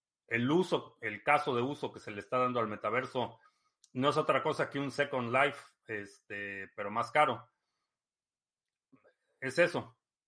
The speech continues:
Y si esos entornos virtuales no pueden interactuar con otros entornos virtuales, mm, no creo que vayan a tener demasiada atracción.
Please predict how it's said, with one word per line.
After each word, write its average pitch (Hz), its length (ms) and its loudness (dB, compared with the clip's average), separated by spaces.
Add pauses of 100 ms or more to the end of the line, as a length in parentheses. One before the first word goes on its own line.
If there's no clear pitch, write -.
(220)
Y 113 500 -6
si 135 140 0
esos 143 240 0
entornos 135 540 -2
virtuales 120 540 0
no 117 200 -4
pueden 120 460 -4 (400)
interactuar 127 680 6
con 117 160 0
otros 135 340 0
entornos 120 420 -2
virtuales, 131 640 -2 (300)
mm, 117 480 -10
no 127 160 0
creo 123 220 0
que 120 80 -6
vayan 117 300 -2
a - 100 -8
tener 110 300 -8 (960)
demasiada 107 500 2
atracción. 117 680 -2